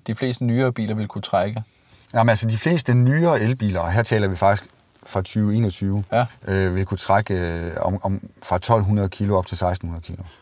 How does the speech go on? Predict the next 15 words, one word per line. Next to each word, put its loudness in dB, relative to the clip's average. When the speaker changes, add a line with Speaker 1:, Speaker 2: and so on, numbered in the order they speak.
Speaker 1:
Og 2
hvor 4
meget 2
trækker 0
det -2
på -6
batteriet 0
at -2
trække, 0
lad -2
os -4
sige, -6
tolv -2
hundrede -4
kilo? -10